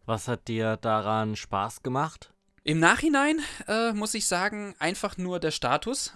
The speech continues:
Speaker 2: Ähm, äh, aber ja, das hat mich auch recht weit gebracht, nämlich nirgendwo hin. <laughs> Also, äh, wenn ich jetzt rückblickend darauf, äh, antworten muss, war es das Ego,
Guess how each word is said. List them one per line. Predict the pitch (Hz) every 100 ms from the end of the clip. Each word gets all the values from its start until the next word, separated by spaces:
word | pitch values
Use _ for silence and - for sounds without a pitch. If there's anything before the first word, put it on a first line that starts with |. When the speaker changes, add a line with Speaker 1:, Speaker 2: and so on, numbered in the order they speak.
| -
Speaker 2:
Ähm, | 165 151 151 151 151 160 - -
äh, | 131 127 120 120 120 117 -
aber | 131 139 139 135 120 - 135 127
ja, | 127 135 -
das | 131 -
hat | - 143
mich | -
auch | - -
recht | 127 -
weit | 135 -
gebracht, | - 151 - -
nämlich | 120 -
nirgendwo | 147 156 - 156
hin. | - 202
<laughs> | - 349 - 339 226
Also, | 208 202 190 - - - -
äh, | 165 170 170 165
wenn | 175
ich | 190
jetzt | 185 - 156
rückblickend | 208 - 190 - 208 196 165 165
darauf, | 160 160 170 170 -
äh, | 165 165 165 160 170 -
antworten | 156 170 175 -
muss, | 165 165 - -
war | 139 143
es | 156
das | 147 -
Ego, | 147 151 139 151